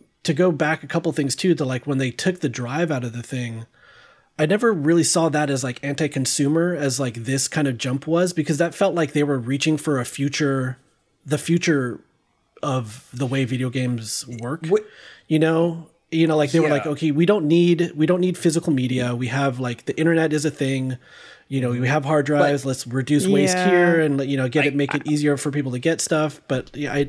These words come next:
Speaker 1: it was a misstep at the time, 'cause it was like they were one generation too early
Speaker 3: Mm-hmm.
Speaker 1: to make that leap.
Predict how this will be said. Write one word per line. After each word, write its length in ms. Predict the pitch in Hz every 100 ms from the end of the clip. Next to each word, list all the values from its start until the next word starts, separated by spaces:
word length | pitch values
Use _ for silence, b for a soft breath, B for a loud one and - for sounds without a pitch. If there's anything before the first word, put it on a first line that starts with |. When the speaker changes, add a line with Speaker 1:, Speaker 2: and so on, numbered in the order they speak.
| -
Speaker 1:
it 120 | 160
was 140 | 180
a 40 | 180
misstep 320 | 160 - 165
at 100 | 139
the 60 | 127
time, 220 | 143 147
'cause 140 | 143 131
it 60 |
was 160 | 127 123
like 200 | 123 - -
they 100 | 156
were 120 | 147
one 280 | 123 139 147
generation 480 | 147 139 127 - 139
too 200 | - 139
early 460 | 127 123 143 165 - -
Speaker 3:
Mm-hmm. 340 | 190 185 175
Speaker 1:
to 140 | -
make 280 | 135 127 135
that 180 | 143 127
leap. 320 | 127 156 -